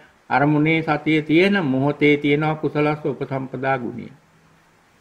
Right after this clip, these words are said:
තව ඉතින් ඉස්සරහට ඔක යන්න තියෙනවා. අපි බලමු ඉස්සරහට යන්නේ කොහොමද කියලා ඊගා දේශනාවලදී අපිට ඕනේ. ඔයගොල්ලෝ,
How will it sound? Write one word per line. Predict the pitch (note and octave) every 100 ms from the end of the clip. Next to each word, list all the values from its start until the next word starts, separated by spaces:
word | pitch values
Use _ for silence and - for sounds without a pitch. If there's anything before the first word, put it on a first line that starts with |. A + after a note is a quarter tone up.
| _ _ _ _ _ _ _ _ _ _ _ _ _ _
තව | F#3
ඉතින් | G3+ G#3 G#3+
ඉස්සරහට | F#3 G3+ F3+ F#3 G3+
ඔක | F3
යන්න | E3+ D#3 D#3+ C#3
තියෙනවා. | A#2 A2+ B2 E3
අපි | E3
බලමු | D#3 D3 F3 G3+
ඉස්සරහට | E3+ D#3 C#3+ C#3+
යන්නේ | C3+ B2 A2+
කොහොමද | A2+ A2+ A2+
කියලා | B2 C#3+
ඊගා | D3+ B2 B2 A#2
දේශනාවලදී | A2+ A2+ C3 C3 C#3 E3 F3+ F#3+
අපිට | - C3+
ඕනේ. | C3+ E3 D#3 G2+ G#2 -
ඔයගොල්ලෝ, | C#3 D3+ D#3 D3+ D3